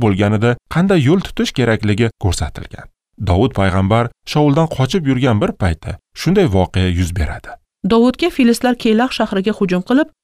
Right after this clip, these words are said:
Speaker 2: hosilni taron-taroj qilyapti, deb xabar berishdi. "Borib o'sha filistlar bilan urushaymi?" deb egamizdan so'radi Dovud. "Bor,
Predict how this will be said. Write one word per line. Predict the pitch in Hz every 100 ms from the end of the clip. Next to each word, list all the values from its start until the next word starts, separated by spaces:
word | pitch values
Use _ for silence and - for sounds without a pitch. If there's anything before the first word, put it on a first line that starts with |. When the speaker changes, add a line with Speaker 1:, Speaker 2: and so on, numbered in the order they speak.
| _
Speaker 2:
hosilni | 226 226 254 240 277
taron-taroj | 247 240 294 277 240 254 -
qilyapti, | 269 277 277 233 220 202
deb | 220 -
xabar | 196 180 165
berishdi. | 135 151 - 143 _ _ _ _ _ -
"Borib | 196 233 226 254
o'sha | -
filistlar | 277 240 240 262 254
bilan | 247 247 240
urushaymi?" | 247 - 285 285 202 160 - _ _ -
deb | 208 214 196
egamizdan | 185 180 180 190 -
so'radi | 240 214 160
Dovud. | 147 151 - _ _ _ _ -
"Bor, | 190 190